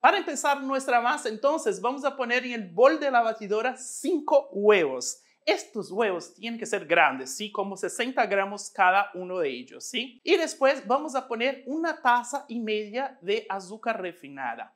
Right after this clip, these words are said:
Mira, a partir de este año vamos a tener la receta aquí abajo del video, en la descripción. Ah, vamos a tener en gramos y también en tazas, ¿sí? Eso también es a pedido de ustedes, entonces vamos a tener los dos aquí abajo, ¿sí? Después de eso voy a, a batir bien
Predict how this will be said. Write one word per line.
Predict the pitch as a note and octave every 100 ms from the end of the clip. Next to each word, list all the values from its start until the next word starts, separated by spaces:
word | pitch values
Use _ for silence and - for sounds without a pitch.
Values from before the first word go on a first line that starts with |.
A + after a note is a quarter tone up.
| -
Mira, | B3+ C4 F#3
a | G3
partir | A#3 A3 E4+
de | F4
este | D4 B3+
año | B3+ B3 G#3
vamos | A3 A3+
a | A3+
tener | A3+ A3+
la | A#3+
receta | G#3+ G#3+ G#3+ G3 G#3+ E3
aquí | E3+ - E4+
abajo | F4 B3+ C#4 A3+
del | G#3
video, | F#3 F#3+ A3 A#3
en | E3+
la | F#3
descripción. | F3+ G#3+ A3 - - C4 B3+ -
Ah, | F3+ F#3+
vamos | G#3+ A#3
a | A#3+
tener | A#3+ G#3+ G#3+
en | G3+ F#3+
gramos | G3+ F3+ A3 D4+ -
y | A3+
también | A3 G#3 G#3
en | F#3+ F#3
tazas, | D3 - - -
¿sí? | A#3+ C4 -
Eso | F3 G3+ A3
también | G#3+ F#3+ G3 G#3
es | F3+
a | F3
pedido | F3+ F#3+ G3+
de |
ustedes, | G3+ - A3 A3+
entonces | F#3+ F#3+ F#3
vamos | E3+ F3
a | F3
tener | E3+ F#3 G3 E3
los | D#3 C#3+ -
dos | - F3 G3+ -
aquí | D3+ - D3+
abajo, | C#3 G3 -
¿sí? | - G3 B3 - _
Después | - D4 D#4
de | B3+
eso | B3 B3+ C#4+ -
voy | F#3 A3
a, | A3+
a | F#3+ G3+
batir | A3 A3 C4+ D4+ -
bien | F#3 B3 C4+ C4+